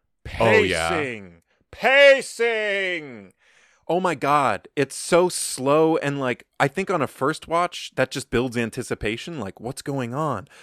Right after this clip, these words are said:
Speaker 2: But knowing what happened, I was like, "Oh my God, get on with it." I was,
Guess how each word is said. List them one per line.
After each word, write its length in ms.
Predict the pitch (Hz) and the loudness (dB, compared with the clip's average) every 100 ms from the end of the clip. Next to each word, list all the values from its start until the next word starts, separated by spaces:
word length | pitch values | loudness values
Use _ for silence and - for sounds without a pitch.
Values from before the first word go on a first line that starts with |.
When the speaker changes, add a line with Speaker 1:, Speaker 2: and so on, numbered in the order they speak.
| - - | -16 -6
Speaker 2:
But 140 | 127 | -6
knowing 520 | 110 110 135 175 185 | -4 2 2 2 -2
what 160 | 147 123 | -2 -2
happened, 580 | 113 123 156 175 202 - - | 2 2 2 -4 -6 -10 -2
I 100 | 139 | -2
was 180 | 143 131 | 0 -2
like, 220 | 110 - - | -2 -4 -2
"Oh 300 | 131 170 160 | 2 2 0
my 460 | 113 101 90 90 92 _ | -6 -6 -6 -8 -14 _
God, 540 | - 143 160 156 131 - | 4 8 8 8 6 0
get 300 | 135 135 _ - | -2 -2 _ -2
on 400 | 208 294 320 269 | 4 6 6 4
with 240 | 175 131 120 | 0 0 -4
it." 240 | 95 _ - - | -10 _ -20 -10
I 80 | 127 | -2
was, 180 | 139 123 | -2 -2